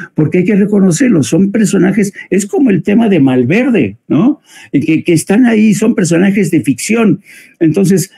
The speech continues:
para escribir libros de verdad, para escribir libros rigurosos, necesitas mucho tiempo, necesitas realmente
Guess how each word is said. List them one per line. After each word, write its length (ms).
para 200
escribir 460
libros 800
de 260
verdad, 600
para 340
escribir 520
libros 460
rigurosos, 920
necesitas 760
mucho 640
tiempo, 440
necesitas 640
realmente 640